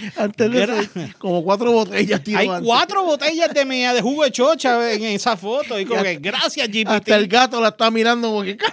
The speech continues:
Speaker 1: está
Speaker 2: ¿Qué, qué,
Speaker 1: pasando
Speaker 2: qué
Speaker 1: aquí?"
Speaker 2: le pasa a esta vieja? <laughs> Ahora G P T le hizo tremendas tetas a la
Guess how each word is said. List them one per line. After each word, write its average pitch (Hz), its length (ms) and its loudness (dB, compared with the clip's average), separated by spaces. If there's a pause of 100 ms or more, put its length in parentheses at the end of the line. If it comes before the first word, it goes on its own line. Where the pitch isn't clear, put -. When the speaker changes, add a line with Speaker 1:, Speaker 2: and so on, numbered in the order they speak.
Speaker 1:
está - 220 -2
Speaker 2:
¿Qué, - 60 -2
qué, - 60 -2
Speaker 1:
pasando 220 400 0
Speaker 2:
qué 190 60 -2
Speaker 1:
aquí?" 277 100 -2
Speaker 2:
le 508 140 2
pasa 453 240 -2
a - 20 -4
esta 285 220 -2
vieja? 208 680 -2
<laughs> - 2000 -6
Ahora 196 260 0
G 185 160 -2
P 170 120 -4
T 156 140 -6
le 160 120 -2
hizo 202 220 -2
tremendas 190 500 -4
tetas 170 260 -4
a 156 100 -2
la 147 80 -2